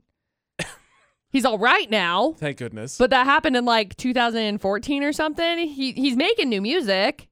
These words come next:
Speaker 1: He just posted about it the other day on Twitter. And, uh, yeah, my mom was like, "Hey, what's he doing right now?" I was like, "I don't know,
Speaker 2: Thank
Speaker 1: probably recovering."
Speaker 2: goodness.
Speaker 1: I don't know that that feels great.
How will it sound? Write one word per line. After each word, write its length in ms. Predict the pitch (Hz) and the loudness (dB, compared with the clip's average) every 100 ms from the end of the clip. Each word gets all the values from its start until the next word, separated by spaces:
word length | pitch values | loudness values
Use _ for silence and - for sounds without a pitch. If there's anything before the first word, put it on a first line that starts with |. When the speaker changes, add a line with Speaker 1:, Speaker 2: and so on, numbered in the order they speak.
| _ | _
Speaker 1:
He 120 | 220 | -8
just 240 | 247 - | -8 -6
posted 340 | - 269 - 247 | -2 -2 -2 0
about 240 | 214 214 | 2 2
it 100 | 208 | 0
the 140 | 208 214 | 0 0
other 180 | 202 | 0
day 300 | 190 190 233 | 0 0 0
on 180 | 247 180 | 0 -2
Twitter. 420 | - - 180 262 415 415 _ _ _ _ _ - | -6 -6 -2 -2 -4 -8 _ _ _ _ _ -8
And, 440 | 226 226 220 233 | -4 -2 -2 -2
uh, 360 | 226 220 220 214 | 0 0 0 -2
yeah, 120 | - | -4
my 120 | 285 | -4
mom 200 | 240 277 247 | 0 -2 -2
was 120 | 226 | -2
like, 200 | 220 208 233 - | -2 -2 -10 -8
"Hey, 340 | 392 370 247 - _ _ _ | -2 -2 -2 -6 _ _ _
what's 180 | - 440 | -4 0
he 80 | 466 523 | 2 2
doing 120 | 415 240 | 2 2
right 220 | 196 185 | 2 2
now?" 320 | 185 156 160 - - | 2 0 -2 -8 -8
I 40 | |
was 120 | 285 | -4
like, 180 | 269 214 | -4 -4
"I 100 | 202 | -4
don't 100 | 294 | -2
know, 60 | 294 | 0
Speaker 2:
Thank 100 | 311 | 0
Speaker 1:
probably 320 | 262 262 277 | -2 -2 -4
recovering." 560 | 247 254 254 285 294 302 | -4 -2 0 0 0 -2
Speaker 2:
goodness. 180 | 285 - | -8 -10
Speaker 1:
I 40 | 240 | -4
don't 140 | 269 | 0
know 120 | 269 | 2
that 80 | 262 | 2
that 220 | 254 247 | 2 0
feels 260 | 247 285 277 | 0 -2 -2
great. 360 | 180 185 240 | -2 0 -2